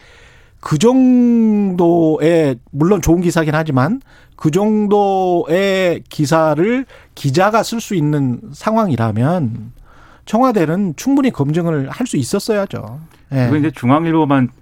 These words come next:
Speaker 2: 쓴 것도 아니고 사실
Speaker 1: 음.
Speaker 2: 이른바 이제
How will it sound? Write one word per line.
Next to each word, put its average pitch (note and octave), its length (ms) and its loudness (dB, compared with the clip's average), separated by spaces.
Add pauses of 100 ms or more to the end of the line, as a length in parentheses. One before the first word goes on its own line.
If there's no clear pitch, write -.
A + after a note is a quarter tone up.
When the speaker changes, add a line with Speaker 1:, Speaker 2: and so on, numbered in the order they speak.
(200)
Speaker 2:
쓴 D#3+ 140 -8
것도 C#3 240 0
아니고 C3 240 -2
사실 C#3 260 -2
Speaker 1:
음. G#2 180 -2 (440)
Speaker 2:
이른바 B2 360 0
이제 G2 300 -4